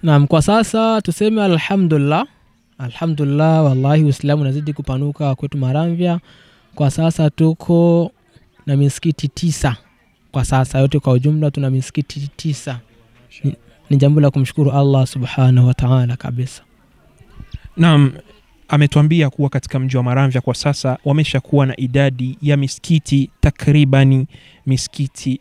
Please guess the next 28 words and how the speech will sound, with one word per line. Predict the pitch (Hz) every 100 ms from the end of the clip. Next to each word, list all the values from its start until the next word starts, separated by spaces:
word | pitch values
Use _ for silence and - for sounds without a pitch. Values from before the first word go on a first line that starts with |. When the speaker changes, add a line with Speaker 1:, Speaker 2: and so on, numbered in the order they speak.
| -
Speaker 2:
mitisa. | 139 127 135 131 123 117 _ _ _ - -
Ni | 127
jambo | 165 180 151
la |
kufurahia | 131 127 131 123 151 123
sana, | - 117 110 110 180 -
ni | 123
jambo | 117 143 160 147 143 123
la | 127
kushukuru | - - - 147 143 135 139 _ - -
Mwenyezi | 131 127 123
Mungu. | 123 120 113 - - -
Ndiyo, | 139 185 165
misikiti | 165 - 185 -
ipo | 156 135
tisa. | - 139 - 113 - - -
Je, | 131 175
misikiti | 175 - - 175 180
yote | 190 - 156
hiyo, | 139 160 170 135 113 - - -
misikiti | 135 - - 180 -
yote | 160 - 127
hiyo | 123 147 123 139 _ -
ambayo | - 127 135 147
umetuambia | 131 123 123 139
ni | 123
misikiti | 123 - 135 135
mitisa | 120 - 123 -